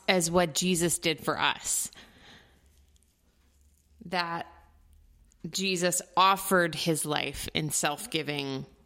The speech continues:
love and radical forgiveness. Um, so he's distinguishing between those, those two things. And the, and the reason why I brought it up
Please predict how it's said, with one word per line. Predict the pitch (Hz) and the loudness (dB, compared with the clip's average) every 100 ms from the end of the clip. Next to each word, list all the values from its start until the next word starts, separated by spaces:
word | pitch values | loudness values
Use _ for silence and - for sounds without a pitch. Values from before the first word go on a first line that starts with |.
| _ _ _ - | _ _ _ -10
love | 147 147 139 | -6 -4 -6
and | - 147 | -8 -6
radical | 139 131 139 - 170 | -4 -6 -8 -10 -10
forgiveness. | - 156 160 156 - - - - - - - - - - | -8 -6 -6 -6 -8 -10 -8 -8 -8 -16 -20 -20 -20 -8
Um, | 170 160 156 151 147 156 143 _ _ _ _ _ _ _ _ _ _ - _ - | -4 -4 -4 -6 -4 -6 -10 _ _ _ _ _ _ _ _ _ _ -20 _ -12
so | - 214 175 156 147 - - - _ _ _ _ _ - _ - | -6 0 2 2 -2 -6 -20 -20 _ _ _ _ _ -20 _ -10
he's | - 262 247 196 | -4 0 2 0
distinguishing | - 190 - 180 156 156 - 160 151 147 143 - - - _ _ _ - - | 0 0 0 -2 -2 -2 -2 -4 -4 -6 -6 -12 -20 -20 _ _ _ -16 -8
between | 175 185 - 175 160 | -6 -4 -4 -4 -4
those, | 151 147 - - _ | -4 -4 -4 -6 _
those | - 170 156 | -6 -4 -4
two | - 165 139 | -6 -8 -10
things. | - 156 139 - | -6 -6 -6 -10
And | - 170 | -6 -2
the, | 175 165 151 - | -2 -4 -12 -6
and | 185 180 | -6 -4
the | 180 | -4
reason | 196 240 214 196 170 | -2 -2 -2 -2 -2
why | 165 156 156 156 156 151 - - _ - _ _ - | -2 -4 -4 -6 -8 -14 -20 -20 _ -20 _ _ -8
I | |
brought | 160 170 165 | -4 -4 -4
it | 160 | -4
up | 160 156 - - | -6 -8 -12 -20